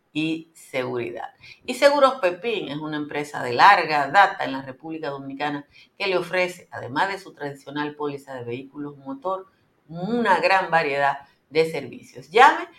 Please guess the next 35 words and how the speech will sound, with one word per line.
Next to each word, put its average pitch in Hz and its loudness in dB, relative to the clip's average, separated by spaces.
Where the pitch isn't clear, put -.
al 139 -2
ocho 147 -4
cero 151 -4
nueve, 147 -2
tres 151 -8
par 139 -4
de 135 -6
tres, 139 -10
treinta 143 -10
cero 185 -10
tres 135 -12
o 135 -8
escriba 160 -4
por 196 -2
WhatsApp 170 -8
al 131 -2
ocho 160 -6
cero 160 -6
nueve, 139 -4
cuatro 147 0
doce, 135 -8
diez 139 -4
cero 127 -4
seis. - -12
Si 143 -16
se 135 -6
va 147 2
para 190 0
la 220 -4
Florida, 160 -8
llame 139 2
a 127 -4
Tamara 123 -8
Pichardo. - -14
Tamara 277 0